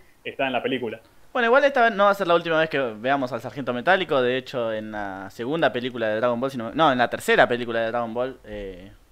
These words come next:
Speaker 2: vemos todo un, un retelling de, de,
Speaker 1: Sí.
Speaker 2: y, y aparece el Sargento Metálico, entre otros personajes.
Speaker 1: Y ya dijimos que va a aparecer en G T también.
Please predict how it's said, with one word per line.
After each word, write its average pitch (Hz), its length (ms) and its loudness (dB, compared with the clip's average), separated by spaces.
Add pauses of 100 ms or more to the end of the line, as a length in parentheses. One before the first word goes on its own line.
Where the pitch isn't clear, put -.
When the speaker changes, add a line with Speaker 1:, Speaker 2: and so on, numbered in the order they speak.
Speaker 2:
vemos 127 260 -6
todo 127 280 2
un, 113 100 -8
un 117 340 -8
retelling 127 580 0 (680)
de, 107 260 -6
de, 95 300 -8
Speaker 1:
Sí. 104 100 -10
Speaker 2:
y, 92 200 -12
y 113 40 -4
aparece 113 560 -6
el 95 140 -16
Sargento 117 320 -8
Metálico, 139 440 2
entre 110 180 -2
otros 107 160 -6
personajes. 95 380 -16 (640)
Speaker 1:
Y 143 100 -18
ya 143 180 -4
dijimos 139 340 -6
que 123 80 -6
va 120 100 -2
a - 20 0
aparecer 120 300 -6
en 113 60 -12
G 143 80 -2
T 185 120 2
también. 131 200 -8